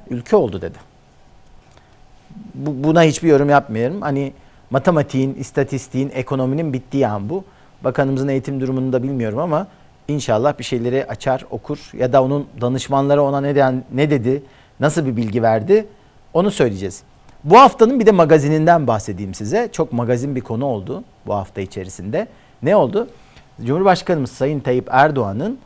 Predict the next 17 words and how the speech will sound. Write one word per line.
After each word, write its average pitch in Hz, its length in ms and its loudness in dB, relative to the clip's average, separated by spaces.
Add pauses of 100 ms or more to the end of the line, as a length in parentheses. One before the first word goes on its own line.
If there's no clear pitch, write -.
(380)
"Ya 147 420 6 (220)
İskandinavlar 170 920 4
bu 190 120 0
yüzden 160 480 4
battı, 117 580 2
batıyor." 120 500 2
diye 151 340 -2 (360)
emeklilikte 151 600 -2
yaşa 160 300 0
takılanlara 123 680 0
verdiği 156 360 2
cevap 175 300 6
konuşuldu. 135 720 -6
Bütün 170 240 -8
ülke 160 300 -2
birden 147 340 2
döndük. 170 300 -2